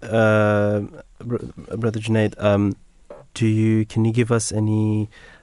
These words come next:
tips on, on, uh, how we can adopt exercise in our lives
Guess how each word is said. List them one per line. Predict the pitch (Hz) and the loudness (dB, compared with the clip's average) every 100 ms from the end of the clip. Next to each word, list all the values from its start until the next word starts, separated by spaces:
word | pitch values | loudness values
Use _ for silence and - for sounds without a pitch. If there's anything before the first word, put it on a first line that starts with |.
| - - | -20 -2
tips | 131 117 - - - - | -2 -2 -4 -6 -4 -2
on, | 107 104 104 101 104 - | 0 0 0 -2 -2 -4
on, | 104 101 101 | -4 -2 -2
uh, | 98 98 101 98 - - - - - - - | -2 -2 -2 -4 -6 -14 -20 -20 -20 -20 -12
how | - 110 113 120 120 120 - | -4 0 2 2 0 -2 -4
we | 110 107 107 107 | -4 -2 -2 -4
can | - 104 104 101 - | -6 -4 -2 -2 -4
adopt | 101 101 107 107 - - - - _ _ _ - - | -6 -2 -2 -2 -10 -12 -12 -14 _ _ _ -10 -4
exercise | 113 - 117 101 110 104 101 107 - - - | -4 -2 -4 -4 -2 -2 -2 -6 -16 -14 -6
in | 98 98 95 | -4 -2 -4
our | 101 101 104 | -4 -2 -2
lives | 98 98 98 101 - | -2 -2 -2 -4 -8